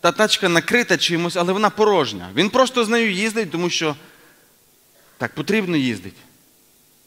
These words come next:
Бо люди скажуть, що лінивий. Що б ви сказали про таку людину, яка це робить на протязі довгих часів? Ну, важко сказати, що ця людина абсолютно адекватна. Добре, а що б ви сказали про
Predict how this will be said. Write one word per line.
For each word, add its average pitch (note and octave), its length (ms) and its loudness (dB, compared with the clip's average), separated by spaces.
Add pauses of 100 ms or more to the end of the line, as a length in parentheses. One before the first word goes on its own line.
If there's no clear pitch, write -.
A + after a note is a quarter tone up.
(1300)
Бо C#3+ 140 2
люди E3+ 200 4
скажуть, C3+ 340 0
що D#3 140 0
лінивий. F3 520 2 (1080)
Що B3 140 -2
б A3 40 -4
ви A3 100 0
сказали D#3 240 2
про C3+ 140 -4
таку C#3 220 -6
людину, C#3+ 420 0 (480)
яка C3+ 140 -4
це D3+ 140 -2
робить D3+ 220 0
на C#3+ 60 -2
протязі C#3 320 -4
довгих C#3 360 0
часів? D3 420 -4 (1500)
Ну, D#3 280 -2
важко F3 340 0
сказати, D#3+ 380 0
що D3 160 -4
ця D#3+ 100 -6
людина D3+ 260 2
абсолютно D3+ 360 -2
адекватна. C3+ 640 -2 (1120)
Добре, E3+ 280 4
а C#3 40 4
що F3 160 2
б - 20 -6
ви E3+ 100 2
сказали D#3 440 4
про D3 520 2